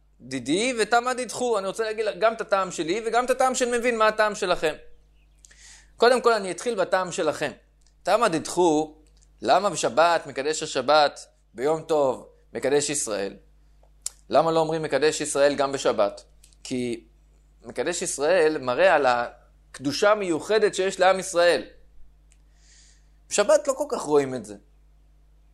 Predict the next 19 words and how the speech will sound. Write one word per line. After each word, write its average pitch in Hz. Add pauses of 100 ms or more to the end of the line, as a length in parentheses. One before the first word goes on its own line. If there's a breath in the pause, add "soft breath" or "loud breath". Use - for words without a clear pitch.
(100)
כי 175
אין, 233
אין 226
לעם 254
ישראל 233
שום 247
השפעה 208
באיזה 165
יום 180
יהיה 175
שבת. 190 (480)
מבריאת 190
העולם 170
עד 165
היום, 127
שבת 180
יום 175
שביעי 196
בשבוע. 196